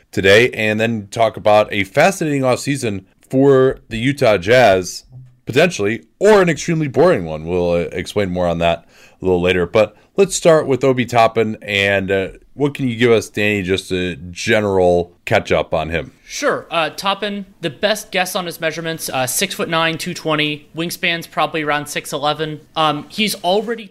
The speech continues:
Speaker 1: So,
Speaker 2: twenty
Speaker 1: so I, I saw seven two reported a couple of places.
Speaker 2: Okay, okay.
Speaker 1: Um,
Speaker 2: I, I asked some people, and that was what I got. Um,
Speaker 1: Okay.
Speaker 2: so
Speaker 1: Yeah, I mean, I, I, I couldn't get one either. I mean, I saw six eleven some places. There are a number of websites that had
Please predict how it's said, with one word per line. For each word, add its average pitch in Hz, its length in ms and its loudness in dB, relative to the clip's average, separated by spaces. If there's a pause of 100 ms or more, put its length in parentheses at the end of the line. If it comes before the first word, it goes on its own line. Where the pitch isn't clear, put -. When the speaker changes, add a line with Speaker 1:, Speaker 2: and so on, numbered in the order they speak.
Speaker 1:
So, - 180 2
Speaker 2:
twenty 120 120 2
Speaker 1:
so - 140 2
I, 147 280 6
I 151 140 4
saw 156 280 2
seven 110 520 -2
two 92 380 -6
reported 71 520 -8
a 69 80 -6
couple 69 320 -6
of 62 80 -8
places. - 280 -2
Speaker 2:
Okay, 131 220 -6 (320)
okay. 147 300 -12
Speaker 1:
Um, 165 380 0
Speaker 2:
I, 190 80 0
I - 20 2
asked 185 220 -4
some 165 120 -16
people, 143 320 -12
and 131 100 -8
that 127 120 -8
was 127 160 -10
what 123 140 -6
I 120 120 -4
got. 113 360 -8 (140)
Um, 127 360 -12
Speaker 1:
Okay. 95 340 0
Speaker 2:
so 73 140 -14
Speaker 1:
Yeah, 123 180 6
I 120 40 4
mean, 127 180 2
I, 123 140 4
I, 123 300 0
I 139 60 4
couldn't 135 260 -4
get 113 180 0
one 98 140 -4
either. 85 120 -6
I 82 60 -6
mean, 87 140 -4
I 92 80 0
saw 107 200 -4
six 101 280 -10
eleven 95 240 -2
some 90 160 -4
places. 90 380 -2
There 87 120 0
are 87 40 0
a - 20 -4
number 85 280 0
of 80 60 -2
websites 82 440 -2
that 80 140 -2
had 80 300 -2